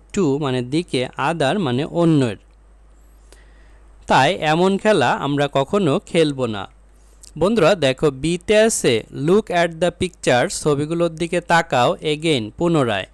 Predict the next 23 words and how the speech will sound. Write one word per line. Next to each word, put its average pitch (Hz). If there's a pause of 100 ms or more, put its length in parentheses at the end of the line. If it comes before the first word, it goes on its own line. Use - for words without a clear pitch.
(520)
"and 180
answer 180
the 143 (100)
following 156
question," 175
এবং 120
অনুসরণ 160
করা 156
প্রশ্নগুলোর 185
উত্তর 180
দাও। 120 (920)
লুক 185 (100)
তাকানো, 151
at 151
দিকে, 147 (100)
পিকচার 151
ছবিগুলো, 160
again 156
পুনরায়, 156
and 151 (160)
এবং 160
answer 143
উত্তর, 160